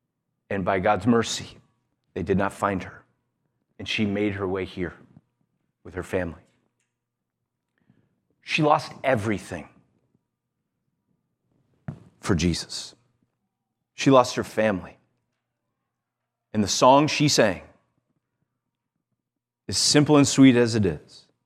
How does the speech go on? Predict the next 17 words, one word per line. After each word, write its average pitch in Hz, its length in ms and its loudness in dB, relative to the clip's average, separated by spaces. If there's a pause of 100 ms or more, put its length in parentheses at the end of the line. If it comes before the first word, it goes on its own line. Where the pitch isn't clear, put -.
(920)
and 95 80 -4
she 135 140 2
sang 160 280 2
for 98 160 -2
us 98 180 -2
in 107 60 -2
that - 360 -4 (180)
service 135 420 0
when 120 80 0
she 107 160 -2
shared, 110 440 2 (680)
"I 113 180 4
have 113 200 0
decided 117 600 0 (1700)
to - 120 -12
follow 110 340 4
Jesus. - 720 -2